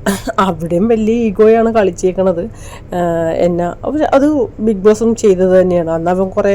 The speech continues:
അങ്ങോട്ട് ബിഗ് ബോസിനെയും ഇങ്ങനെ വല്ലാണ്ടങ്ങ് പിന്നെ വെല്ലുവിളിച്ചപ്പോൾ ബിഗ് ബോസ് കൊടുത്ത പണി തന്നെയാണ്. അത് നല്ല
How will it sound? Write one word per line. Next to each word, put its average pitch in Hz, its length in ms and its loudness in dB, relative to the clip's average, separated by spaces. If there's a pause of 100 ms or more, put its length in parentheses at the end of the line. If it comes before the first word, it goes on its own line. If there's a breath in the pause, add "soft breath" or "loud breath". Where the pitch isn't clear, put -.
(100)
അങ്ങോട്ട് 196 340 0
ബിഗ് 180 260 0
ബോസിനെയും 196 380 4 (400 loud breath)
ഇങ്ങനെ 196 260 6 (680 loud breath)
വല്ലാണ്ടങ്ങ് 190 580 4 (340)
പിന്നെ 170 220 0
വെല്ലുവിളിച്ചപ്പോൾ 190 600 2 (120)
ബിഗ് 233 180 -6
ബോസ് 262 160 2
കൊടുത്ത 196 340 2
പണി 170 220 0
തന്നെയാണ്. 160 360 -4 (800)
അത് 190 160 0
നല്ല 180 160 2